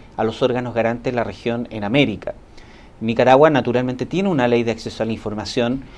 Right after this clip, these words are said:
y justamente nuestra presencia en este país es,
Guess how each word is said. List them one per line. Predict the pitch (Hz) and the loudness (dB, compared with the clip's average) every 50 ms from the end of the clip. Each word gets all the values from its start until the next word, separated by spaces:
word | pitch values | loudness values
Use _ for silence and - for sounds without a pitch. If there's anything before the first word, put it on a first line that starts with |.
| - - - - - | -20 -20 -20 -12 -8
y | 131 117 113 110 107 107 107 104 104 104 101 101 101 - - - - - - - | -4 -2 -2 0 0 -2 -2 -2 -2 -2 -4 -4 -6 -8 -12 -16 -20 -20 -8 -6
justamente | 147 139 143 - 131 139 143 143 139 123 110 | -4 -2 2 2 4 4 2 2 2 0 0
nuestra | 117 120 - 139 120 | 0 0 0 0 0
presencia | 117 113 - - 127 127 123 123 - - 135 127 127 131 131 123 | 0 -2 -4 -4 -4 -4 -4 -4 -2 2 4 6 6 6 6 4
en | 92 110 113 | 2 -2 -6
este | 113 113 - 123 | -6 -4 -4 -2
país | 120 117 123 127 131 135 131 - - - - - | 0 2 2 2 2 0 -2 -4 -8 -12 -6 -2
es, | 131 123 123 123 127 127 - - - | 0 2 2 0 0 -2 -6 -12 -18